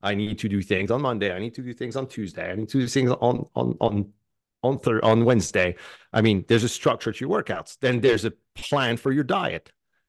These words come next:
Then there's obviously the goals that you need to set for yourselves. Do I need, wh-, where do I wanna be in, in, in twelve months? Okay. I wanna lose twenty pounds. Okay, great.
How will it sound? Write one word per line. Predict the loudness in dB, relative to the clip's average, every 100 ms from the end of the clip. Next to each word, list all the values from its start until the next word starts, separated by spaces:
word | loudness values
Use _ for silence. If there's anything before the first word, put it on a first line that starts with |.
| _ _ _
Then | 0 4 4 4
there's | 4 6 4 2 -4 -4
obviously | -2 0 -2 -2 -2 0
the | -2
goals | 2 2 2
that | 0
you | -2
need | -4 -6
to |
set | -8 -10
for | -8
yourselves. | -6 -4 -2 -2 0
Do | 4
I | 4
need, | 4 2 0 -4 -14 _ _ _ _
wh-, | -8
where | 0 2
do | 6
I | 6
wanna | 6 2
be | 2 0
in, | -2 -4
in, | -6 -6
in | -4 -4
twelve | 0 0 2
months? | -2 -4 -10 -18 _ _
Okay. | -6 -4 -6 _ _ _ _ _
I | 0
wanna | 4 6 8
lose | 8 4
twenty | 0 -2 -2
pounds. | -6 -10 -12 -6
Okay, | 0 2
great. | 6 4 4 -4